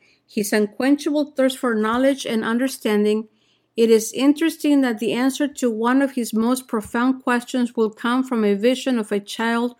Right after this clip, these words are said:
or was it an angel? Saint Augustine was walking by the seashore one day meditating on the mystery of the Trinity.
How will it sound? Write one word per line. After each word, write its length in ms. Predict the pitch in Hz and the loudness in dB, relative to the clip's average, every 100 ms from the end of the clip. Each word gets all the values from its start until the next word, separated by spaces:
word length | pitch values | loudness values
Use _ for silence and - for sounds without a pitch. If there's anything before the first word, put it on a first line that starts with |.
| _ _ - | _ _ -2
or 80 | 208 | 2
was 260 | 202 202 | 2 0
it 80 | 214 | 0
an 160 | 214 220 | 2 2
angel? 500 | 220 208 196 196 202 _ _ _ _ _ _ _ _ _ | 2 0 -2 -6 -8 _ _ _ _ _ _ _ _ _
Saint 380 | - - 247 294 | -14 0 4 6
Augustine 520 | 339 285 269 269 311 | 4 2 -2 2 2
was 220 | 262 220 - | 4 0 0
walking 440 | 233 262 311 294 | 0 0 2 4
by 100 | 247 | 4
the 140 | 226 | 0
seashore 600 | 214 277 285 - 226 220 | -2 0 0 0 -2 0
one 300 | 214 226 277 | 2 4 2
day 260 | 262 233 226 | 2 2 2
meditating 760 | 226 220 277 269 262 262 262 233 | 2 2 0 0 2 4 4 4
on 100 | 214 | 2
the 80 | |
mystery 500 | 208 233 262 - 269 | 2 2 0 -2 0
of 120 | 226 208 | 0 -2
the 80 | |
Trinity. 720 | 208 - 220 202 202 196 202 | -4 -2 0 0 -2 -4 -4